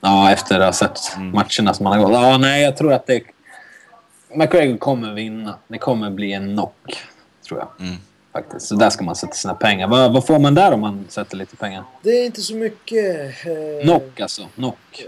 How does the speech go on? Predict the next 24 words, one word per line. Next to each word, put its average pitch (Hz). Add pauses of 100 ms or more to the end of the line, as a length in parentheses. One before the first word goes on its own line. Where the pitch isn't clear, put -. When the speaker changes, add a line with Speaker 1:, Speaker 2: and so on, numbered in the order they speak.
(100)
Speaker 3:
Knock 208 (120)
har 202
en, 180 (140)
än 202
så 190
länge 170
inte 143
kommit 143
upp 180
på 156
Unibet. 147
Det 147
kommer 147
nog 139
komma 135 (100)
lite 131
senare 143
i 143
veckan. 170
Men 135 (120)
en 147
vinst 180
bara 135 (1700)
ger 147